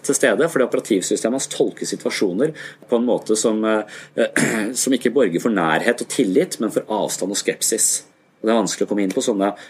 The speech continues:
eh, eh, sånne mennesker. Så hans operativsystem hindrer han i å sk-, ha fortrolige,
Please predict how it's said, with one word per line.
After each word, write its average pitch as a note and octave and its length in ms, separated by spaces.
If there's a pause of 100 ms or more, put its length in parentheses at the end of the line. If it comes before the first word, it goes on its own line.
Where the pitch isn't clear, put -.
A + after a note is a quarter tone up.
(120)
eh, G2 320
eh, G2 400
sånne G#2 240
mennesker. G2 220
Så A#2 180
hans D3+ 240
operativsystem C#3 640 (320)
hindrer E2 480
han C#3 220 (440)
i G#2 120 (160)
å A2+ 180 (240)
sk-, - 200 (600)
ha G2 220
fortrolige, G#2+ 580